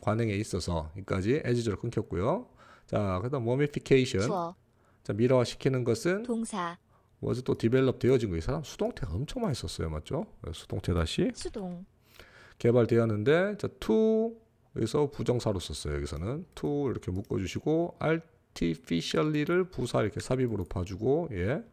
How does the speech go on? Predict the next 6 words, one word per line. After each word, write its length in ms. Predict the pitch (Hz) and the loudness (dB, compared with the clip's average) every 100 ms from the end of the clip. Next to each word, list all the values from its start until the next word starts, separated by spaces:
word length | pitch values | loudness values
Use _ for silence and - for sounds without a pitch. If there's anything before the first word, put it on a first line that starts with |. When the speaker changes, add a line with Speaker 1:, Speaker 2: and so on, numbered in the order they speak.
| - | -12
Speaker 1:
부사. 400 | 87 85 92 165 - _ - - - - - | -8 -4 -2 -2 -6 _ -20 -20 -20 -20 -12
to 100 | - | -2
부정사부터 420 | 180 175 123 110 | 2 4 2 0
처리해서. 400 | 107 120 110 101 175 | 0 2 2 2 0
Speaker 2:
to 140 | 349 | 0
부정사. 680 | 381 - 240 208 190 165 | -4 -6 -6 -6 -8 -10